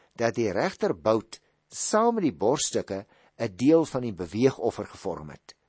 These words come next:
En die rede daarvoor is blykbaar dat al die priesters aan die offerseremonie deelgeneem het en dat daar dus nie 'n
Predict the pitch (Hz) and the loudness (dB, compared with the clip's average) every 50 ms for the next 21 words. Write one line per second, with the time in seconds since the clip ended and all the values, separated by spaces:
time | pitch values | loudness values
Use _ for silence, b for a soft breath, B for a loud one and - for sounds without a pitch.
0 | B B B B B B B B 151 151 147 135 120 107 98 107 127 180 254 311 | B B B B B B B B 0 2 2 2 2 0 -2 -2 -2 0 2 2
1 | 330 311 220 143 110 95 90 - - 117 127 135 120 98 - - - - 90 104 | 2 2 2 2 4 4 2 0 0 0 0 0 0 -4 -8 -8 -10 -6 -2 0
2 | 139 214 240 - - 98 87 87 92 110 - b b b b b - 120 123 - | 0 0 0 -2 -4 -4 -2 -2 -4 -6 -10 b b b b b 0 0 0 0
3 | - _ - 139 151 175 226 262 277 277 254 269 254 - - 220 202 147 - - | -2 _ 0 2 4 4 4 4 4 2 2 0 0 0 2 2 2 2 0 2
4 | 127 123 135 - - - - - 120 123 127 135 151 180 175 - - 156 - - | 2 2 2 2 -2 -6 -4 -2 -2 0 0 0 0 0 0 2 2 0 0 0
5 | 123 110 113 113 117 123 123 113 92 - 110 131 165 175 - 190 196 196 202 240 | -2 -2 -2 -2 -4 -4 -4 -4 -4 0 4 6 6 6 4 2 2 2 2 2
6 | 285 - - - B B B B B B B B B B 196 185 190 160 160 156 | 0 -2 -4 -14 B B B B B B B B B B 8 8 8 8 6 4
7 | - 139 123 131 131 123 131 117 - - 107 107 120 147 226 302 320 - - - | 4 4 2 2 2 2 2 0 0 -2 -6 -4 -2 0 2 0 0 0 0 0
8 | 143 | 0